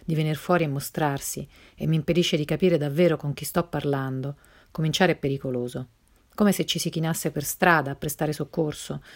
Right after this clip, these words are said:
e dopo un istante l'ombra della persona stesa allungasse le mani afferrandoti per la gola. La cautela è essenziale, perché la verità non esiste, esiste esclusivamente ciò che si vuole, questo è l'unico dato.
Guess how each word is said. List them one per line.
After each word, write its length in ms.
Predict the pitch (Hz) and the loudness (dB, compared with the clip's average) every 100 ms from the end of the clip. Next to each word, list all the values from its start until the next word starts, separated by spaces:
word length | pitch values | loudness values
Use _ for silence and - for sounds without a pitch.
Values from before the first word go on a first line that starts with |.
| - - | -20 -10
e 80 | - | -4
dopo 240 | 160 160 | -4 0
un 40 | 170 | 2
istante 540 | 165 - 165 156 - | 2 4 4 4 0
l'ombra 240 | 160 170 156 | 2 2 2
della 180 | 147 | 0
persona 360 | 147 156 - 175 | -2 -4 0 0
stesa 520 | - - 185 156 143 _ | 0 2 2 0 -6 _
allungasse 500 | - 165 165 165 - | -2 0 2 0 0
le 80 | 156 | 0
mani 220 | 170 175 | 2 2
afferrandoti 580 | 147 - 147 156 147 151 | 0 -4 -2 -2 -2 -4
per 180 | 147 139 | -4 -4
la 100 | 135 | -4
gola. 360 | 131 131 127 143 _ _ _ _ _ | -4 -4 -6 -8 _ _ _ _ _
La 100 | 147 | -2
cautela 400 | 151 143 180 143 | 0 4 4 4
è 40 | |
essenziale, 800 | 143 - 151 143 - 131 127 131 - _ _ - _ - - | 0 -2 -2 -2 -2 -2 -2 -6 -10 _ _ -20 _ -20 -6
perché 240 | 180 - | -4 2
la 60 | 175 | 2
verità 300 | 175 175 202 | 2 2 2
non 140 | 156 | 2
esiste, 680 | 143 143 131 - 135 135 - _ | -2 -2 -4 -6 -6 -8 -12 _
esiste 360 | 180 170 175 185 | 0 2 2 0
esclusivamente 760 | 170 - 170 175 180 190 185 | -2 -2 2 4 4 2 2
ciò 160 | 165 147 | -2 -2
che 80 | 143 | -2
si 180 | - 143 | -4 -2
vuole, 300 | 131 131 135 | -2 -2 -2
questo 280 | 170 - | -2 -2
è 40 | 139 | -2
l'unico 340 | 156 170 147 | 0 0 -2
dato. 420 | 127 123 117 135 | -6 -6 -6 -10